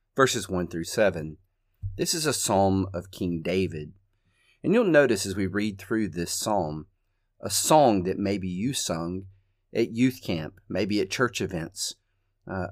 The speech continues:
"Unto Thee, O Lord." Maybe you remember that worship song from the eighties. I know when I would go to camp or go to youth retreats, we would sing that song. I, actually, I love that song.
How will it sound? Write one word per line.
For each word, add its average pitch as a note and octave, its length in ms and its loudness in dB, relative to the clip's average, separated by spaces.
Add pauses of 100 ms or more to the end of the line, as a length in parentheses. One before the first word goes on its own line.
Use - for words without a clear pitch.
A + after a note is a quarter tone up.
(100)
"Unto D3 380 0
Thee, A#2 280 2
O G#2 120 4
Lord." F2+ 500 2
Maybe F2 220 -6
you F#2 80 -4
remember F#2 300 0
that F2 180 0
worship F#2+ 400 0
song F#2+ 400 -4
from F#2+ 160 -4
the F2+ 140 0
eighties. A2 500 0 (640)
I G#2 80 -4
know G#2 120 2
when F#2 120 0
I F#2+ 80 4
would F#2+ 140 0
go F2+ 100 2
to F2 80 -2
camp A#2 440 0
or F#2+ 60 -2
go F2 160 -2
to D#2+ 80 -4
youth G2 480 -4
retreats, G#2+ 560 0
we G#2 80 -4
would F#2+ 200 -6
sing A2 240 0
that G2 180 -2
song. G2 240 -2
I, F#2 180 2
actually, F2+ 300 0
I D2 60 -2
love F#2 280 6
that D#2 180 -6
song. D#2+ 360 -8